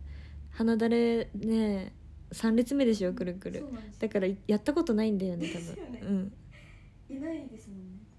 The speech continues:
Speaker 1: うん。くるじゃないんかいってやつだよね。
Speaker 2: はい。
Speaker 1: やったことないんですよね。
Speaker 2: 確かに私、あれだ。ミーヒーさんで出る時も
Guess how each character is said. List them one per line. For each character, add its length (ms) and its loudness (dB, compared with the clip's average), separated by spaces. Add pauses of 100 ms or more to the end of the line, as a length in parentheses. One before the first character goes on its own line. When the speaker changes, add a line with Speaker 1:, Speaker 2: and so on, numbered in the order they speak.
Speaker 1:
う 60 0
ん。 340 -2
く 120 -2
る 120 2
じ 100 2
ゃ 60 6
な 180 2
い 140 2
ん 120 2
か 320 2
い 40 2
っ 60 -2
て 100 -2
や 60 0
つ 100 -10
だ 100 -6
よ 60 -6
ね。 220 -6
Speaker 2:
は 220 -12
い。 600 -6
Speaker 1:
や 60 4
っ 20 -6
た 180 0
こ 80 -8
と 100 2
な 80 6
い 80 6
ん 80 4
で 60 2
す 120 -2
よ 120 0
ね。 460 -6 (600)
Speaker 2:
確 220 -12
か 80 -12
に 40 -10 (160)
私、 380 -14
あ 80 -16
れ 100 -10
だ。 200 -12 (520)
ミ 100 -6
ー 240 -10
ヒ 60 -8
ー 40 -12
さ 80 -14
ん 80 -14
で 80 -14
出 80 -8
る 80 -8
時 240 -14
も 360 -10